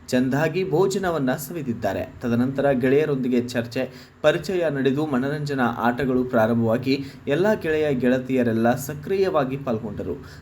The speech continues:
ಸಾಮೂಹಿಕ ನೃತ್ಯ ನಡೆಸಲಾಗಿದ್ದು, ಕೊನೆಯಲ್ಲಿ ಚಹಾ ಉಪಹಾರ ಸೇವಿಸಿ ಆ ದಿನದ ಕಲಾಪಕ್ಕೆ ಅಂತ್ಯವನ್ನ ಹಾಡಲಾಯಿತು.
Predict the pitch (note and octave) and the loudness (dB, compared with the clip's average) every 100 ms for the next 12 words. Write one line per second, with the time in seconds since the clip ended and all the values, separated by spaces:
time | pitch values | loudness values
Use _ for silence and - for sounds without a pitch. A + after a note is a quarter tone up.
0 | - C#3+ C#3+ E3 D#3+ C#3+ C3 A#2+ C3 - | -2 2 2 0 -6 -2 0 2 2 0
1 | B2+ A#2+ A#2 A#2 A2 G#2+ C#3+ C#3+ C#3 D#3 | 0 0 2 0 0 -2 -4 -2 -2 0
2 | D3 D#3+ D3 C#3 B2 E3 - B2+ B2 C#3 | 0 0 -2 -6 -4 -4 -2 -4 -4 -2
3 | C#3+ B2+ A#2+ - B2+ C3 D3 - - - | 0 0 0 -2 0 0 -2 -6 -10 -16
4 | - G2+ A#2 B2+ C3 B2 A#2+ A#2 B2 D#3 | -8 0 2 2 2 0 0 0 -2 -2
5 | - D#3+ C#3+ E3+ - - - C#3+ G#3+ G#3 | -4 0 2 2 -2 -10 0 0 0 -4
6 | F#3+ C#3+ E3 G#3 A3 F#3+ B2 F#2+ F#2+ F#2+ | -6 -4 -6 -6 -6 -4 -4 -4 -4 -4
7 | E2+ | -6